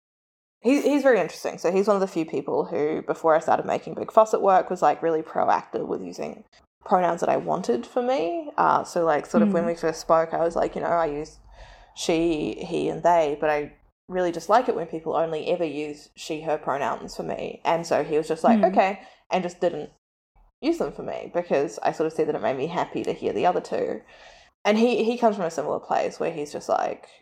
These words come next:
Speaker 1: you know, "My biggest fear, like, I never wanna hurt someone from actions that I take."
Speaker 2: Yeah.
Speaker 1: But then he also has the flip side of that where he was like,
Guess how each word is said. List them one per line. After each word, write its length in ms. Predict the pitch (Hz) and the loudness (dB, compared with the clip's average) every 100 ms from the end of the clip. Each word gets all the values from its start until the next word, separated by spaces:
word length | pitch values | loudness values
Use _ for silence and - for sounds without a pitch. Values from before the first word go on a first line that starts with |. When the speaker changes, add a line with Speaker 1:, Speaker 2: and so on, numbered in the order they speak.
| - | -12
Speaker 1:
you 60 | 165 | -6
know, 180 | - | -6
"My 320 | - 170 165 165 - _ - | 0 2 2 -2 -14 _ 0
biggest 360 | 165 160 - | 0 2 -2
fear, 240 | - 135 139 | -2 0 0
like, 220 | 160 - | 0 -2
I 140 | - 160 | 0 0
never 260 | 160 156 | 0 -2
wanna 200 | 156 151 143 | 0 0 -2
hurt 300 | 165 - - | -4 -4 -4
someone 540 | 139 - - - - _ _ _ _ _ - | -4 -2 -2 -4 -10 _ _ _ _ _ -4
from 180 | 165 - | -4 -2
actions 500 | - - 156 143 - | -6 -6 -8 -6 -2
that 100 | 147 | 0
I 120 | 113 | 0
take." 580 | - - - - - - - - - | -4 -6 -6 -8 -14 -20 -20 -20 -6
Speaker 2:
Yeah. 380 | 220 196 180 175 180 - - - - 190 | 2 4 4 0 -4 -10 -20 -20 -14 2
Speaker 1:
But 140 | 202 | 4
then 160 | 190 180 | 4 0
he 160 | 202 196 | 2 2
also 240 | 190 175 | 2 0
has 140 | 180 - | -2 -2
the 60 | |
flip 200 | - 277 | 0 2
side 160 | 233 180 | 4 2
of 60 | 165 | 4
that 180 | 151 - | 2 2
where 100 | 165 | -2
he 140 | 165 | -2
was 180 | 165 165 | -2 0
like, 400 | 160 135 139 - | 2 2 2 -4